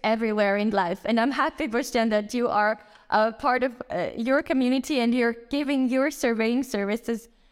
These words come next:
to, um, yeah, to all these people. But, I mean, sadly, in a lot of places, we're lacking surveyors.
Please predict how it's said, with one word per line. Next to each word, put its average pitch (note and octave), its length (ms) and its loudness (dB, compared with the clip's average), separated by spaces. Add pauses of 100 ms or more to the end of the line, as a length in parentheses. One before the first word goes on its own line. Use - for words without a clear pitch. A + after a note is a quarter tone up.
(220)
to, A3+ 360 -2
um, G3 640 -2 (320)
yeah, D4 220 0
to E4+ 180 -6
all B3+ 180 0
these D4 200 -4
people. A3 540 -2 (280)
But, A#3+ 160 0 (320)
I A#3+ 80 2
mean, C#4 280 -2
sadly, D4 800 -2 (420)
in C4 160 -2
a B3 60 0
lot B3+ 280 0
of D#4+ 160 -6
places, C4 420 -6
we're C4+ 220 -2
lacking D4 320 -2
surveyors. E3 680 -4